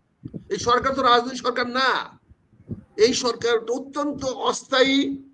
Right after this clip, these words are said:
এবং উদ্দেশ্য এবং লক্ষ্যবিহীন সরকার। উদ্দেশ্য লক্ষ্যবিহীন আমি বলছি এই জন্য, আজকে দশ মাসে সরকারকে আমরা কোন পথে হাঁটছে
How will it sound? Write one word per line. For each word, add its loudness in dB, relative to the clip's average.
এবং 0
উদ্দেশ্য -4
এবং 4
লক্ষ্যবিহীন -2
সরকার। -10
উদ্দেশ্য -4
লক্ষ্যবিহীন -2
আমি 0
বলছি 0
এই 2
জন্য, 0
আজকে -4
দশ 2
মাসে -2
সরকারকে -4
আমরা 0
কোন 2
পথে 4
হাঁটছে -6